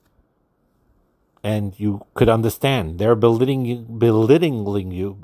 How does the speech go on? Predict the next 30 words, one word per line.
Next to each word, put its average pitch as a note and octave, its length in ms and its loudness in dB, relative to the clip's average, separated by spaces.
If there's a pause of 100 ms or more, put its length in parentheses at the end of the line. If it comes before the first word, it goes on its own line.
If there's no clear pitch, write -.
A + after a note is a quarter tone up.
(140)
you F2+ 360 -6
and F2 260 -10
putting D3+ 300 0
you A#2+ 100 -4
down A2 360 -2
has G2 200 -4
nothing B2+ 560 -4 (1080)
to - 100 -12
do G2+ 420 2 (640)
with G#2+ 100 -4
who C3+ 260 2
you A#2+ 160 -2
really G#2+ 380 -2
are. F2+ 320 -6 (1200)
And A2 140 -4
you A#2 80 -2
acknowledge, D3+ 400 0
yes, A#2 220 -6
that - 180 -12
makes A2+ 320 -14 (140)
a A2+ 60 -8
lot G2+ 180 -6
of F#2+ 80 -12
sense. - 500 -16 (440)
That G2+ 180 -8
makes A#2+ 260 -2
a A2+ 60 0
lot F#2+ 180 -2
of F2 100 -6
sense. - 520 -12